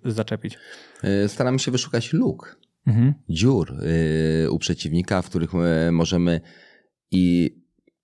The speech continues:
Speaker 2: dziur, w które możemy przekuć na nasz atut, czyli na przykład czy opuszcza ręce, czy w którym momencie się rozluźnia i w tym momencie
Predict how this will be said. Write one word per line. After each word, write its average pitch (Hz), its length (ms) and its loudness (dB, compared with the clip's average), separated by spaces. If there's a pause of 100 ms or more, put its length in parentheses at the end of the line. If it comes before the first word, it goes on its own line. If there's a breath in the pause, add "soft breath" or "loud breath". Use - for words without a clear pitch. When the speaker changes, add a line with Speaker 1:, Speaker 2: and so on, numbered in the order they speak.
(460)
Speaker 2:
dziur, 156 340 2
w - 40 -6
które 120 200 4
możemy 120 360 4
przekuć 123 460 0
na 107 140 4
nasz 104 360 2 (200)
atut, 92 380 -2 (140)
czyli 92 180 0
na 92 100 2
przykład 92 640 0
czy - 160 0
opuszcza 98 380 0
ręce, 101 680 2
czy 87 140 -2
w 87 140 0
którym 98 280 2
momencie 98 260 0
się 110 120 0
rozluźnia 101 580 2
i 90 160 0
w - 360 -12
tym 135 180 0
momencie 107 460 2